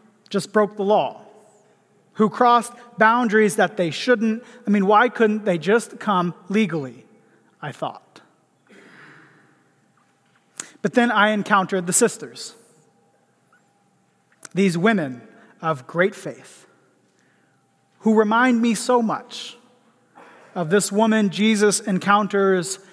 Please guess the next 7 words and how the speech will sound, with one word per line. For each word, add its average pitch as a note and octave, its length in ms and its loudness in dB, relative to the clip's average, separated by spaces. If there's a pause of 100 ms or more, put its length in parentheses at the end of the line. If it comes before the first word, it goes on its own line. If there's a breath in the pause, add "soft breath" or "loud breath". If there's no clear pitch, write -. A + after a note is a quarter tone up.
(160 loud breath)
in G3 80 -2
our F#3 160 4
reading G3 340 0
this F3 200 -4
morning. C3 260 -8 (2250 loud breath)
This A#3+ 120 2
story, C4 420 2